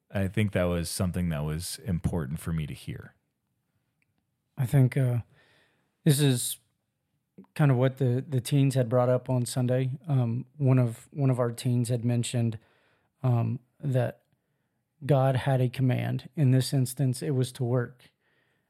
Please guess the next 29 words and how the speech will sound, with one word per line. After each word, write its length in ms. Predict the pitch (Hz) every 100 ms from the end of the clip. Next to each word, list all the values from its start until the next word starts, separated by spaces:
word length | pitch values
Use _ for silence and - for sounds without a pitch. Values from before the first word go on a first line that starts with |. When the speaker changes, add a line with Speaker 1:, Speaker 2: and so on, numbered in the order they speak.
| _
Speaker 2:
and 160 | 151 135
that 160 | 135 -
all 300 | 135 135 151
of 120 | 139
the 80 | 131
promises 880 | 127 139 131 147 135 127 120 120 - _ 95 - _ _
would 240 | 151 135 123
be 380 | 135 127 120 113 _ _ _ _
fulfilled. 580 | 156 - 214 175 123 131 _ _ _
Like, 200 | 147 127
that 160 | 151 147
he's, 220 | 143 143
uh, 200 | 151 147
he 160 | 139 135
says, 280 | 135 139 120
like, 200 | 147 123 -
"I'll 180 | 131
be 220 | 117 123 127
with 300 | 123 147 123
you." 260 | 110 110 - _
Like, 200 | 139 123
you're 200 | 151 139
not 220 | 135 135 160
gonna 160 | 143
be 160 | 131 131
doing 260 | 131 131 139
this 180 | 147
alone. 380 | - 127 110 123 - _ _ _ _ _
Like, 220 | 123 127